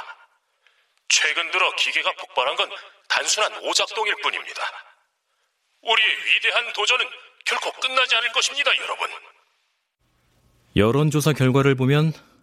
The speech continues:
Speaker 2: 대통령의 말을 믿는 사람은 많지 않은 것 같았다. 사람들은 뭔가 잘못됐다는 걸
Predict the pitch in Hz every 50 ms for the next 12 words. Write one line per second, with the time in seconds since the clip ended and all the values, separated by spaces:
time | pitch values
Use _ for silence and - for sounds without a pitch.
0 | _ _ _ _ _ _ _ - 107 110 123 - - 190 175 180 180 180 165 160
1 | 160 160 143 139 135 135 131 120 - 117 104 101 107 127 123 85 73 71 - _
2 | _ _ _ _ _ _ _ _ _ _ _ - 95 95 98 - 131 131 135 135
3 | 135 117 92 - 82 - - 73 80 - _ _ _ _ _ _ _ _ _ _
4 | _ _ _ _ _ _ _ _ _ _ _ _ _ - - - 104 101 104 107
5 | 95 92 101 101 82 76 - - _ _ _ _ _ _ _ _ _ _ _ -
6 | 92 95 101 98 117 - - - 101 110 123 - - 127 113 120 107 98 87 78
7 | 76 71 73 -